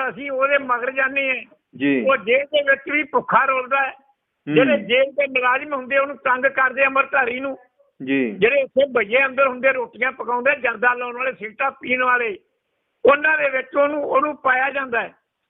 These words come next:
Speaker 1: ਫਿਰ ਉਹ ਸਿਗਰਟਾਂ ਬੀੜੀਆਂ ਦੇ ਧੂਏ ਉਹਦੇ ਤੇ ਜਦੋਂ ਮਾਰਦੇ ਆ,
Speaker 2: ਹੂੰ।
Speaker 1: ਫਿਰ ਉਹਦੇ ਭਈਏ ਅੰਦਰ ਗਲ ਪੈਂਦੇ ਆ। ਫਿਰ ਉਹਨੂੰ ਕਿਹਾ ਜਾਂਦਾ ਵੀ ਚਾਹੇ ਸਾਨੂੰ ਪੈਸੇ ਦੇ, ਚਾਹੇ
Speaker 2: ਜੀ।
Speaker 1: ਤੇਰੀ ਅਸੀਂ ਬਦਲੀ ਕਰਾਂਗੇ।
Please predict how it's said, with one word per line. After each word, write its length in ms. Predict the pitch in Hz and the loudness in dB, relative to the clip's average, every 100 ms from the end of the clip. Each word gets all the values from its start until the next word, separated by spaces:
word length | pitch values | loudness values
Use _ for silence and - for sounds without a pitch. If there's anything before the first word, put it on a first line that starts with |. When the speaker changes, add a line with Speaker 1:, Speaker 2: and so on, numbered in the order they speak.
| _ _ - | _ _ 2
Speaker 1:
ਫਿਰ 140 | 240 | 2
ਉਹ 280 | 277 269 277 | 4 4 4
ਸਿਗਰਟਾਂ 460 | - 233 233 277 285 | 2 -4 -2 0 0
ਬੀੜੀਆਂ 420 | 247 247 247 269 | 0 -2 0 -2
ਦੇ 80 | 277 | -2
ਧੂਏ 360 | - 247 226 | -4 0 2
ਉਹਦੇ 180 | 247 277 | 4 2
ਤੇ 180 | 240 277 | 0 -2
ਜਦੋਂ 260 | 262 262 | 2 2
ਮਾਰਦੇ 560 | 269 247 240 226 285 254 | 2 -2 -4 -6 -4 -4
ਆ, 40 | 202 - _ _ 156 | -4 -12 _ _ -4
Speaker 2:
ਹੂੰ। 360 | 151 139 113 | -2 -2 -2
Speaker 1:
ਫਿਰ 140 | 107 262 | -2 -2
ਉਹਦੇ 280 | 294 294 294 | -2 0 0
ਭਈਏ 400 | 240 214 233 262 | 2 0 2 0
ਅੰਦਰ 220 | 254 277 | 0 0
ਗਲ 220 | 233 247 | 0 0
ਪੈਂਦੇ 440 | 240 262 262 269 | -2 -6 -2 -2
ਆ। 120 | 247 - _ _ _ _ _ _ | -2 -4 _ _ _ _ _ _
ਫਿਰ 160 | 214 294 | -2 0
ਉਹਨੂੰ 220 | 302 302 | -4 -8
ਕਿਹਾ 360 | - 247 285 | -2 0 2
ਜਾਂਦਾ 280 | 285 262 254 | 0 -2 -2
ਵੀ 60 | 285 | -2
ਚਾਹੇ 240 | 277 277 285 | 0 0 0
ਸਾਨੂੰ 220 | 226 285 | -2 -6
ਪੈਸੇ 380 | 285 262 247 247 | -4 -2 0 0
ਦੇ, 220 | 277 262 240 - - - - - _ - | 0 0 -2 -8 -20 -20 -20 -20 _ 0
ਚਾਹੇ 120 | 285 | 2
Speaker 2:
ਜੀ। 120 | 302 | 4
Speaker 1:
ਤੇਰੀ 220 | 269 247 | 4 2
ਅਸੀਂ 160 | 214 277 | -2 -4
ਬਦਲੀ 380 | 254 247 254 285 | -4 -2 -2 -2
ਕਰਾਂਗੇ। 640 | 277 277 277 254 202 | -2 -2 -2 -2 -2